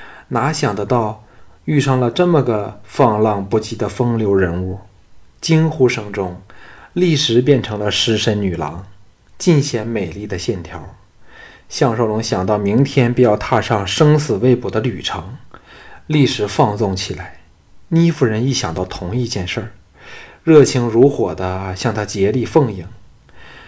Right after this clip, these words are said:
缠绵中，倪夫人泪流满脸，哀求说：“项郎啊，你一定要保重，好好的回来见赵妮和小盘。”项少龙问道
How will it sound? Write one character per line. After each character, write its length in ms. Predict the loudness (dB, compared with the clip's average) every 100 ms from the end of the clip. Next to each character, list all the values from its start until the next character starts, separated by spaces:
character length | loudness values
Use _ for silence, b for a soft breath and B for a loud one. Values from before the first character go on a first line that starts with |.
| B B -12
缠 260 | -4 0
绵 240 | 4 2 4
中， 380 | 0 0 -4 0
倪 220 | 2 4
夫 120 | 6
人 240 | 6 4
泪 200 | 2 0
流 240 | 0 0 0
满 280 | 0 0 2
脸， 220 | 0 -2
哀 220 | -2 0
求 180 | 0 -2
说 280 | -4 -6 -14 -18 -20 _ b b b b b b b -14
：“项 340 | -2 0 0
郎 260 | -2 -6 -6
啊， 200 | -12 -14 -20 _ _ _ -4
你 160 | -2
一 40 | 0
定 220 | 0 2
要 100 | 2
保 280 | 0 -4 -4
重， 240 | -6 -6 -8 _ -20 B B B
好 300 | -8 0 0
好 200 | 2 -2
的 100 | -4
回 280 | -4 -4 -2
来 360 | -2 -4 -8 -18 _
见 220 | -2 0
赵 240 | 0 0
妮 260 | 0 -4 -6
和 180 | -4 -4
小 220 | -2 -6
盘。” 420 | -6 -8 -8 -14 -20 -20 -20 -20 _ b b b b b b b b b b -20 -4
项 240 | 0 2
少 140 | 0
龙 160 | -4 -2
问 180 | -2 -4
道 200 | -8